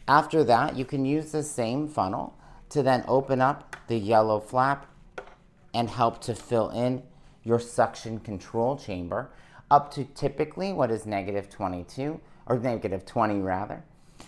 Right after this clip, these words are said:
Um, and again, looking at your physician and what they actually would prefer if there is a different number. But again, your standard is negative twenty centimeters of water.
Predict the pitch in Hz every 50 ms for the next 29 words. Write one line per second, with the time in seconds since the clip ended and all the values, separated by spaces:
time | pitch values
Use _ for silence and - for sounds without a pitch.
0 | - - - - - - - 120 131 131 127 123 - - - - - - - -
1 | 135 139 135 - - 139 135 - 139 135 131 131 147 139 127 123 123 127 120 120
2 | 107 - 110 107 - - 110 92 101 107 101 - 110 104 107 104 - 101 101 98
3 | 95 95 98 98 - - 95 90 87 90 90 - - - 90 87 82 87 85 80
4 | - 98 90 - - 98 92 - - 95 - - 98 92 90 90 87 92 82 85
5 | 87 - - 85 80 87 85 90 87 78 92 90 98 87 - 123 98 98 95 90
6 | 87 - - - 98 95 92 92 85 85 87 82 82 87 82 80 80 78 82 80
7 | 80 76 - - - - 82 82 82 80 - - 80 80 78 78 76 73 73 71
8 | - 73 73 78 82 85 85 82 - - -